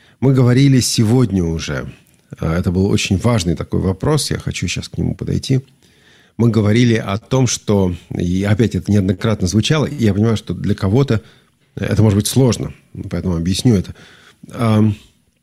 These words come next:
«Я не хочу торопиться умирать». Помните этот, м, пример? А, «Я думал, что вы на сегодняшний рейс билеты продаете».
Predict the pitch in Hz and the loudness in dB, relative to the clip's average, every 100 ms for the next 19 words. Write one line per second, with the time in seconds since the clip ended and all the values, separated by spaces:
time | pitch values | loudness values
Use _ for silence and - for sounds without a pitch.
0 | _ _ _ _ - 110 110 113 110 120 | _ _ _ _ -4 0 4 4 2 -2
1 | - 123 104 101 - 107 - 104 98 107 | 0 -2 0 -4 -2 -4 -2 0 2 2
2 | 147 160 - _ _ _ _ - 131 - | 0 -4 -10 _ _ _ _ 0 0 0
3 | 85 85 - - 80 78 - 95 104 95 | -4 -4 -8 -10 -6 -2 0 2 2 0
4 | - _ _ _ - - 98 95 110 110 | -6 _ _ _ -18 -12 -8 -2 0 2
5 | 98 92 - 92 95 101 95 90 - 95 | 2 0 -2 0 0 0 0 -2 -2 0
6 | 98 92 - 82 87 104 107 92 78 73 | 2 0 -2 -4 0 2 2 -2 -8 -8
7 | 73 67 - | -6 -8 -12